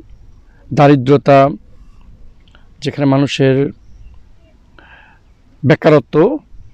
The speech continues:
ঘিরে বসে থাকে, এই জন্য মানুষের সত্যিকারের মুক্তির অর্থে, ন্যায় বিচারের স্বার্থে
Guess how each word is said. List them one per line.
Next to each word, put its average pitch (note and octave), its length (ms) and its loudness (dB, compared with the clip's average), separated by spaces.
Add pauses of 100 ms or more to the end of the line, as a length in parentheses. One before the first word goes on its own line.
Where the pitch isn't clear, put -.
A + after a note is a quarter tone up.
(920)
ঘিরে D3+ 240 2
বসে C#3 200 -2
থাকে, D3 400 -2 (1400)
এই C#3+ 100 -2
জন্য D3 240 2
মানুষের D3 640 0 (360)
সত্যিকারের E3+ 680 0
মুক্তির D3+ 380 0
অর্থে, C#3+ 380 2 (1080)
ন্যায় D#3 260 4
বিচারের D#3 300 2
স্বার্থে D3 460 0